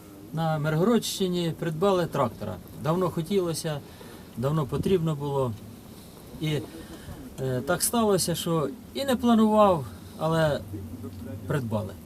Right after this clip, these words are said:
Поїхали до онука в гості із сім'єю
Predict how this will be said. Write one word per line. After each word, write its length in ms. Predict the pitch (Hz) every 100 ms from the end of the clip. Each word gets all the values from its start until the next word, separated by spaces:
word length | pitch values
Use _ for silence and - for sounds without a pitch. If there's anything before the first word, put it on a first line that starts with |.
| - - -
Поїхали 440 | 170 160 156 143
до 200 | 131 135
онука 320 | 135 127 127
в 80 | 120
гості 540 | 147 175 - 151 143 - 139
із 100 | 113
сім'єю 760 | - - 147 139 139 131 120